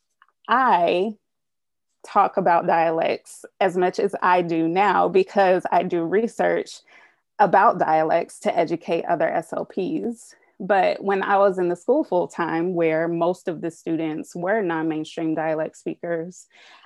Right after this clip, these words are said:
I didn't talk about dialects much at all. It came up sometimes if a teacher asked about it, which was not often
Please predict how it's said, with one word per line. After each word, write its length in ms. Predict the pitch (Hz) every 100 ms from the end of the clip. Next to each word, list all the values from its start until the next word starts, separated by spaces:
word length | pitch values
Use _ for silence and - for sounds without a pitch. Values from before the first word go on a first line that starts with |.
| -
I 80 | 208
didn't 320 | 285 302 277
talk 240 | 208 240
about 320 | 269 185 170
dialects 540 | 170 165 165 165 - -
much 240 | 180 180
at 80 | 180
all. 520 | 175 190 156 165 208 _ _ _ _ _ _
It 120 | - 208
came 300 | 220 220 220
up 240 | 202 -
sometimes 800 | - 208 185 214 180 175 175 170
if 220 | - 175 -
a 60 |
teacher 300 | 170 190 -
asked 440 | 170 175 196 - 175
about 320 | 165 160 160
it, 240 | 175 190
which 220 | 185 180
was 180 | 185 165
not 320 | 170 180 180 -
often 760 | 180 190 - 160 160 170 190